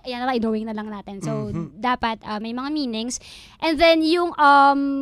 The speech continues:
Speaker 1: calligraphy naman ay, uh, to inspire. Like,
Speaker 2: Mm.
Speaker 1: pag makita lang nila yun,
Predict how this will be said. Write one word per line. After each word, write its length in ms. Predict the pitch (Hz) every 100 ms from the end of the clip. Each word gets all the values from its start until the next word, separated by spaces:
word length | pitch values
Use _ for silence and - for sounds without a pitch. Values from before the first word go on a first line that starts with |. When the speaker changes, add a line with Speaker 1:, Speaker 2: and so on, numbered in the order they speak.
| 269 -
Speaker 1:
calligraphy 720 | 330 339 302 277 381 - 349
naman 480 | 370 302 233 226 233
ay, 500 | 262 254 254 254 254
uh, 500 | 254 247 233 226 226 - _ _ _ _ _ _ _ -
to 80 | 370
inspire. 640 | 440 - 392 285 214 185 _ _ _
Like, 220 | - 320 131
Speaker 2:
Mm. 320 | 117 113 -
Speaker 1:
pag 100 | 330
makita 320 | 359 392 381
lang 160 | 381 381
nila 240 | 381 349
yun, 300 | 285 226